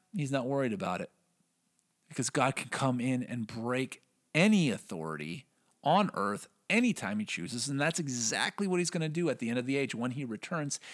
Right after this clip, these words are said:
he's going to break all human authority, smash it into dust, and the wind's gonna blow it away. All that work,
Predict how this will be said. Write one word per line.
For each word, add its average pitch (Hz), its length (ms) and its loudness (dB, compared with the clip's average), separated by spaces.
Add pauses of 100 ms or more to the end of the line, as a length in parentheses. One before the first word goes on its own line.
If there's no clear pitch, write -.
(180)
he's 170 220 2
going 160 240 0
to - 80 0
break 156 720 -4 (180)
all 196 380 2
human 196 640 0
authority, 196 760 -4 (380)
smash 226 720 2
it 202 120 -8 (100)
into 185 240 -4 (160)
dust, - 440 -6 (960)
and 214 140 -2
the 226 60 -2
wind's 214 260 2
gonna 196 160 -2
blow 233 240 -2
it 233 60 0
away. 123 880 0 (380)
All 156 280 -6
that 175 260 -2 (340)
work, - 420 -6